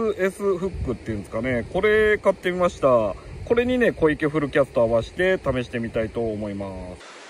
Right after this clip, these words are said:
ということで、ちょっとやってみますかね。小池フルキャスト、初めて使いますが、これカバ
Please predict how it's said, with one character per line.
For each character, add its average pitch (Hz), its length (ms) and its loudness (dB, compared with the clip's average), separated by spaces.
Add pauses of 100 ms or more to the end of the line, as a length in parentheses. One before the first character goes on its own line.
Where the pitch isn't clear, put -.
(120)
と 170 120 6
い 175 40 10
う 185 80 8
こ 180 160 6
と 165 140 6
で、 123 100 4
ち - 100 -2
ょ 123 40 6
っ - 40 -14
と 107 140 -4
や 101 80 4
っ 101 60 4
て - 140 -2
み 139 120 2
ま 139 100 8
す - 140 0
か 98 140 0
ね。 98 80 -4 (680)
小 151 120 6
池 147 500 6
フ 139 160 -2
ル 143 140 2
キ 156 140 4
ャ 143 60 6
ス - 200 -10
ト、 120 80 2 (1500)
初 131 260 2
め 123 160 4
て 90 340 -4 (120)
使 107 300 2
い 101 60 0
ま 104 160 0
す - 160 -8
が、 87 60 -10
こ - 1500 -2
れ 233 100 0
カ 190 220 4
バ - 120 8